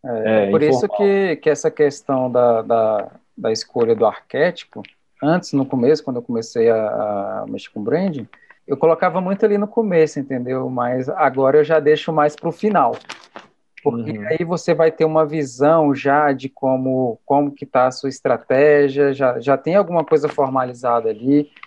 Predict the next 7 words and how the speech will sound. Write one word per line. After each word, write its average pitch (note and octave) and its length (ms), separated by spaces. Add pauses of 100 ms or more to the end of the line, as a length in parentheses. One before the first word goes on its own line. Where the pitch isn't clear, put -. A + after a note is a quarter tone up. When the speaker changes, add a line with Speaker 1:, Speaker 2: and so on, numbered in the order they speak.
(160)
Speaker 1:
inclusive D3+ 560
depois E3+ 380
de D3+ 60
você, D#3 720
até - 240
do, A#3+ 300
do A3+ 180